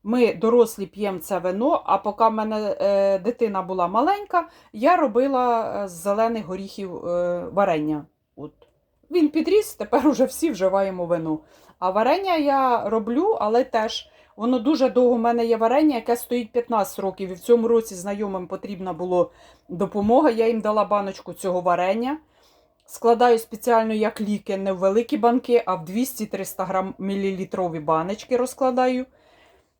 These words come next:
І теж, е, до сих пір воно ефективне.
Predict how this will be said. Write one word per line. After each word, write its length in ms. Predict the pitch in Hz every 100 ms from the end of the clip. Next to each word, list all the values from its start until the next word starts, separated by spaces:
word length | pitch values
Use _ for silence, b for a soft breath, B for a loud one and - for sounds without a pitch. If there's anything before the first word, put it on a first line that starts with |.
| _ _ _ _ _ - -
І 140 | 240
теж, 420 | - 320 392 -
е, 680 | 262 240 233 226 220 214 214 196 180
до 180 | 214 302
сих 240 | 247 -
пір 200 | 311 320
воно 300 | 202 214 233
ефективне. 720 | 190 - 185 - 160 160 156